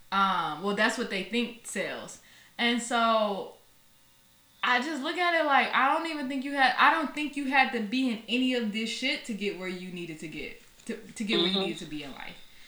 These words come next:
Speaker 1: And so, mm, I'm just like, "Bro, my nigga, give the rap career up." Like, anywhere he goes, I feel like he,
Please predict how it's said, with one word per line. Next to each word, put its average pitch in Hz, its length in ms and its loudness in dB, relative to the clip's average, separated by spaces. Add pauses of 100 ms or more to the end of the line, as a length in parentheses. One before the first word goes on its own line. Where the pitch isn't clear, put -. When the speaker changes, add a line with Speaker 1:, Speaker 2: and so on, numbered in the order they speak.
(160)
Speaker 1:
And 208 160 -6
so, 185 600 -2 (1700)
mm, 285 500 -4
I'm 269 160 -4
just 285 140 -10
like, 247 180 -4
"Bro, 254 180 -6 (100)
my 254 120 -4
nigga, 277 280 -6
give 262 160 -6
the 302 80 -8
rap 285 280 -6
career 277 260 -8
up." 247 180 -8
Like, 233 280 -2
anywhere 349 520 2
he 254 180 0
goes, 226 680 -4 (440)
I 208 160 0
feel 233 360 -4
like 180 520 0 (1160)
he, - 480 -8